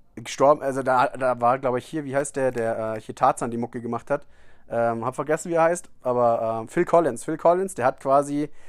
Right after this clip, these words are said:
weil er, glaub ich, gesundheitlich nicht ganz so fit ist, hat er quasi sein, seine Abschluss-, Abschutz-, Abschiedstournee gemacht und, ähm, da hat hier Tommy Schmidt, äh, mein Podcast-Kollege, <laughs> er hat gesagt, ähm,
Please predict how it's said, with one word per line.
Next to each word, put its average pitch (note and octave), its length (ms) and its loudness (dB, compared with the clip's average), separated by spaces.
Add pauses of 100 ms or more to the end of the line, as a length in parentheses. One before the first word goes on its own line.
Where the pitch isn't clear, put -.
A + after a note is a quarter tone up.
(180)
weil A#2+ 160 0
er, A#2+ 60 0
glaub A2+ 120 -4
ich, G#2+ 60 -16
gesundheitlich F3 460 -4
nicht - 40 -16
ganz E3 180 -4
so E3 60 -14
fit - 220 -8
ist, - 200 -12 (280)
hat C3+ 180 0
er C#3 140 2
quasi C3+ 340 2
sein, A#2 420 -2
seine A#2 360 -8
Abschluss-, - 520 -6
Abschutz-, - 580 -12 (600)
Abschiedstournee B2 760 -6
gemacht A#2+ 360 -4 (380)
und, C3 480 0
ähm, A2+ 380 0
da A2 100 0
hat - 180 -4
hier C3+ 220 -6
Tommy D3+ 220 0
Schmidt, E3 320 -6
äh, B2 180 -2
mein A2+ 180 -6 (220)
Podcast-Kollege, D#3 960 4 (160)
<laughs> - 160 -8
er C#3 140 10
hat D3 180 8
gesagt, C#3 420 4
ähm, B2 380 0